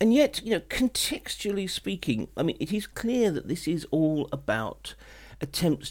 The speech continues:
to challenge and undermine the existing political order in the Russian Federation. And, you know, one could argue that that's exactly what these are not doing. Quite the opposite. They are actually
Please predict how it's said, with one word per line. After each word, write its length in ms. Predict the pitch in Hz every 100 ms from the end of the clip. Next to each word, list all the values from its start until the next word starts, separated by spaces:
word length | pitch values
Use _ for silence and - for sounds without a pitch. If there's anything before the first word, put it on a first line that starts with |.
| -
to 160 | 143 131
challenge 580 | - - 135 135 123
and 100 | 117
undermine 600 | 117 113 110 107 104 104 101
the 100 | 107
existing 580 | 101 107 - 113 98
political 440 | - 101 98 104 -
order 420 | 107 107 98 90 90 -
in 160 | 117 110
the 80 | 95
Russian 320 | 95 - 101
Federation. 540 | 104 101 147 - 98 - - - - - - -
And, 280 | 151 147 -
you 60 | 240
know, 80 | 104
one 300 | 110 113 127
could 180 | 180 -
argue 400 | 113 107 104 127
that 180 | 143 -
that's 240 | 104 -
exactly 540 | - - - 123 - 113
what 200 | - -
these 200 | 113 120
are 40 |
not 200 | 208 226
doing. 260 | 151 113 107
Quite 200 | - -
the 80 | 156
opposite. 420 | 160 156 120 -
They 80 | 95
are 140 | 101
actually 400 | - - 73